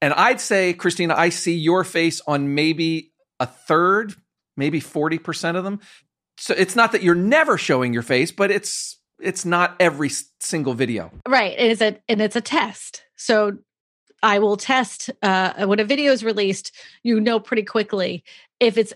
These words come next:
Speaker 2: engaging with your audience in a, in a, a period of time. So if, if, like, last week, your video came out and you only got thirty views, but this week, within that first hour, you got sixty views, you know that this video is doing better.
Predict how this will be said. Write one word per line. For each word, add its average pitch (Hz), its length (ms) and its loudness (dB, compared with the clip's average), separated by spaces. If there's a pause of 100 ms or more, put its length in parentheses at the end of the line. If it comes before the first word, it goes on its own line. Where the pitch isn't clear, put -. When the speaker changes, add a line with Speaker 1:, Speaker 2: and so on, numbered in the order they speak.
(100)
Speaker 2:
engaging 208 480 2
with 202 180 -4
your - 160 -4
audience - 680 -2 (340)
in 214 180 2
a, 196 140 -2
in 202 140 0
a, 190 160 0
a 190 180 -6
period 190 300 -2
of 185 60 -6
time. 185 220 -4
So 190 200 0
if, 185 120 -4 (140)
if, 208 160 -4
like, 202 300 -2
last 208 340 0
week, 196 320 -4 (380)
your 196 260 2
video 190 800 0
came 202 240 -2
out 190 240 0
and 190 100 -2
you 196 60 0
only 196 160 -4
got 185 220 -2
thirty 233 420 -2
views, 180 400 -6
but 196 200 -4
this 240 280 -2
week, 196 380 -2 (200)
within 208 260 2
that 196 180 -2
first 202 240 -2
hour, 190 340 2
you 190 140 -2
got 185 180 -4
sixty 247 380 -2
views, 180 380 -2 (340)
you 220 240 2
know 233 320 2
that 190 180 -2
this 202 240 0
video 202 360 0
is 180 180 -2
doing 190 500 0
better. 196 480 -2